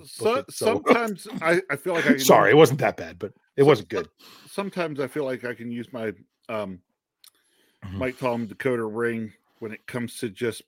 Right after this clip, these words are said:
Speaker 1: Mike Tomlin talking stuff in general and stuff in terms of, you know, um, personnel moves. The place I'm terrible with my, with my decoder ring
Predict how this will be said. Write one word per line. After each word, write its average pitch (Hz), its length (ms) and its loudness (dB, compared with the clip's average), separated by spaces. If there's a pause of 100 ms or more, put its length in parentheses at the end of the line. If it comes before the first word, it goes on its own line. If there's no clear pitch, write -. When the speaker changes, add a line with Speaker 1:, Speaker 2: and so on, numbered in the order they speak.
Speaker 1:
Mike 117 280 -4
Tomlin 117 300 -4
talking 120 360 -8
stuff 120 300 -4
in 104 140 -6
general 131 600 0
and 104 160 -6
stuff - 360 -2 (100)
in 107 440 0
terms 117 420 -4 (120)
of, 107 300 -2 (560)
you 113 120 -4
know, 87 160 -4 (1200)
um, 98 300 -4 (280)
personnel 139 400 0
moves. 147 240 2 (180)
The 139 80 0
place - 500 0
I'm 160 160 4
terrible 151 440 4
with 160 200 0
my, 170 300 2
with 151 380 -2
my 160 180 4
decoder 165 460 2
ring 165 340 2